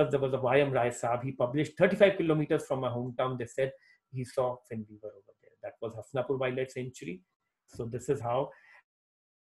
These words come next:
And see, they need tall grasslands to breed. Can you see the Sardarji? Double the height of the grasslands. And these birds prefer these, these things. And if you see, everybody depends on grasses. Can you see the amount? And every grass is utilized by the weaver bird.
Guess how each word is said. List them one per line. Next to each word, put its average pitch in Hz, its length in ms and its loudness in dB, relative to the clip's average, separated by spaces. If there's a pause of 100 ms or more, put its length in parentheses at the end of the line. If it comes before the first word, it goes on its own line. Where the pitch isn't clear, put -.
(480)
And 151 200 2
see, 208 360 -4 (320)
they 170 640 2
need 196 420 4
tall 165 200 8
grasslands 139 460 2
to 147 80 -2
breed. 165 380 -4
Can 139 120 0
you 139 60 -2
see 147 140 -8
the 156 80 -2
Sardarji? 139 600 0 (100)
Double 156 240 6
the 147 100 0
height 135 220 0
of 123 100 -2
the 123 100 -4
grasslands. 123 640 -4 (360)
And 120 220 -4
these 131 200 -4
birds 120 480 -2
prefer 113 400 -6
these, 120 260 -10 (340)
these 123 320 -8 (220)
things. 143 280 -6 (500)
And 240 100 2
if 233 140 0
you 233 120 0
see, 208 240 4
everybody 226 440 6
depends 165 380 6
on 143 140 0
grasses. 120 420 -4
Can 151 180 2
you 156 80 4
see 185 360 -2
the 160 120 2
amount? 147 440 4
And 156 240 0
every 214 360 6
grass 156 320 6
is 151 120 0
utilized 139 420 0
by 123 120 4
the 123 120 -2
weaver 123 300 -2
bird. 156 240 2